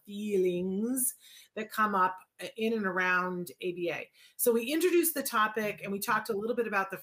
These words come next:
frustrations that can come when you can't access it. Um, Vince, help us out. What do we do with those feelings of guilt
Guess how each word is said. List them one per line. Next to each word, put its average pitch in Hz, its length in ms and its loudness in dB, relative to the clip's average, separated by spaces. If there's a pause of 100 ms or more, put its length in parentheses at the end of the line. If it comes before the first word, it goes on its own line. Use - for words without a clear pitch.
frustrations 202 880 -4
that 190 140 -8
can 190 180 -10
come 202 340 -4
when 190 160 -4
you 175 120 -6
can't 190 420 -6
access 208 560 0
it. 240 160 -2 (480)
Um, 196 320 2
Vince, 226 340 2
help 262 260 0
us - 160 0
out. 262 340 2
What 220 420 0
do 294 80 -2
we 277 180 -2
do 247 220 -4
with 285 100 -2
those 190 260 0
feelings 233 440 -4
of 160 240 -6
guilt 233 520 0